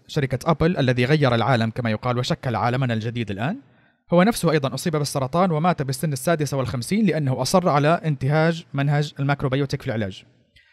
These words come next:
وفي آخر أيامه لما السرطان يعني أكل جسده، وقتها في آخر الأيام يعني اقتنع بإلحاح أقاربه بأن يعود إلى العلاج الكيميائي، ولكن كان قد فات الأوان. فهذا أيضًا يعني دليل على أنه هذه الخرافات، أو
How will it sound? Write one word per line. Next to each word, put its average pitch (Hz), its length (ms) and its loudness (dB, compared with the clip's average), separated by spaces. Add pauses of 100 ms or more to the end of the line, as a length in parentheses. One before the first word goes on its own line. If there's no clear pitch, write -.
(280)
وفي 156 180 2
آخر 190 240 4
أيامه 160 320 2
لما 143 240 0
السرطان 147 440 0
يعني 131 200 0
أكل 156 300 2
جسده، 165 420 0 (560)
وقتها - 320 0
في 165 180 2
آخر 165 140 2
الأيام 139 400 2
يعني 147 240 0
اقتنع 156 380 2
بإلحاح 139 640 -2 (380)
أقاربه 143 460 -2
بأن 139 180 0
يعود 135 220 0
إلى 131 100 2
العلاج 135 280 0
الكيميائي، 131 420 -2
ولكن 156 360 0
كان 139 180 -2
قد 127 160 -4
فات 135 180 -4
الأوان. 95 280 -4 (840)
فهذا 180 220 6
أيضًا 185 220 8
يعني 165 240 4
دليل 170 280 4
على 139 160 4
أنه 147 260 0
هذه 151 100 2
الخرافات، 151 500 -2
أو 139 320 -4